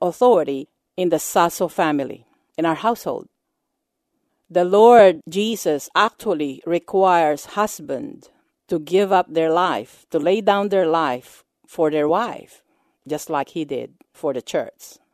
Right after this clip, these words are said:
So Mike's responsibility is greater within the family. But listen to this. When it comes to ministry, Mike and I have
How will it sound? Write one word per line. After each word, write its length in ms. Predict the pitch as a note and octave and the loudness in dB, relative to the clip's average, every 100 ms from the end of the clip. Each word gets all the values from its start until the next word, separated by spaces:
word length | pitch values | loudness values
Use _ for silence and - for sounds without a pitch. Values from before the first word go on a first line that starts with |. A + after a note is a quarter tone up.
| _ _ _ _ _ | _ _ _ _ _
So 220 | - A3 G3 | -2 0 2
Mike's 380 | G#3 A#3 - | 2 0 0
responsibility 1080 | A#3+ - - G#3+ G3+ - F#3+ F3+ F3+ E3+ F3 | -2 -4 -2 -2 -2 -6 -6 -4 -6 -6 -8
is 280 | - E3+ D#3+ | -8 -10 -6
greater 500 | F3+ G3 - - - _ _ _ _ - | -4 -4 -6 -12 -12 _ _ _ _ -4
within 320 | D3 D3+ D#3+ | -2 0 0
the 100 | D#3+ | -2
family. 600 | E3+ D3 D3 C3+ A#2+ _ _ _ _ _ _ _ _ _ _ | -4 -6 -6 -10 -16 _ _ _ _ _ _ _ _ _ _
But 160 | D#3 | -6
listen 320 | E3+ G3 C4+ C4 | -4 -2 -2 -2
to 100 | A#3 | -2
this. 460 | E3+ D#2 - - _ _ _ _ | -4 -6 -14 -20 _ _ _ _
When 180 | E3+ E3+ | -2 0
it 140 | E3 | -2
comes 380 | - A3+ C#4 - | -2 2 2 2
to 100 | C#4+ | 0
ministry, 800 | C4 C4 B3+ - - B2+ - - _ _ _ _ _ _ _ _ _ _ _ _ - | 2 2 0 -4 -8 -8 -10 -20 _ _ _ _ _ _ _ _ _ _ _ _ -6
Mike 380 | E3+ F#3 A3 | 0 2 2
and 160 | A#3+ A3+ | 2 2
I 460 | F3 D#3 D3 D#3 E3 | 0 0 -2 -4 -4
have 300 | E3 D#3 | 0 0